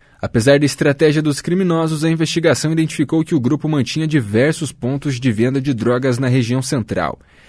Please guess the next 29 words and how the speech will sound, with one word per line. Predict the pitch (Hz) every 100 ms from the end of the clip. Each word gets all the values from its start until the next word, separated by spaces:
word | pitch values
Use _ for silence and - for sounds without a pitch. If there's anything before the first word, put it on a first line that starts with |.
| _ -
e |
repassava | 127 175 160 190 185
espaços | 175 - 175 170 170
a | 165 151
narcotraficantes | 143 175 101 127 147 170 92 131 165 165 127
associados, | 170 - 180 151 92 67 80 - - - - _
com | -
autorização | 95 98 101 123 131 143
de | 139
uma | 139
facção | 135 139 - 143
criminosa | 127 175 175 151 151
de | 151
alcance | 151 - 160 -
nacional. | 151 131 170 170 175 110 117 95 - _ _ _ _
O | 104
delegado | 104 95 92 113 127 101
Rodrigo | 110 104 147 190
Brown, | 135 127 127 - -
chefe | - 185 214 180
do | 117
Centro | - 151 143 110
de | 104
Operações | 117 135 110 143 135
Policiais | - 143 123 139 139 127
Especiais | - 143 127 127 135 123
da | 120
Polícia | 110 113 147
Civil, | 139 151 139